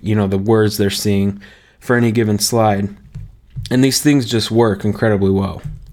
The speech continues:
And this was the first sales video I ever made. It's a, it's just a simple PowerPoint video.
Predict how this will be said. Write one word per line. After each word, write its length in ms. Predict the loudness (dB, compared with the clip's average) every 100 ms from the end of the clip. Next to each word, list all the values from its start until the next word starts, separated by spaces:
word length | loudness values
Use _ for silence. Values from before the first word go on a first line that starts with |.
| -20 -20 -20 -20 -20 -20 _ _ _ _ _ _ _
And 200 | 0 2
this 220 | 4 2 2
was 400 | 4 4 2 0
the 100 | -2
first 360 | 2 2 2
sales 260 | 2 2 2
video 260 | 0 2
I 100 | 2
ever 160 | 2 2
made. 340 | 2 0 -2 -2
It's 220 | -2 0
a, 320 | 0 0 -4 -12 _ _ _ _ _ _ _ _ -4
it's 300 | -4 -2 -2
just 240 | 0 0
a 40 | -2
simple 380 | 0 0 0
PowerPoint 600 | 0 2 2 2 0 -2
video. 560 | 0 2 2 2 0 -4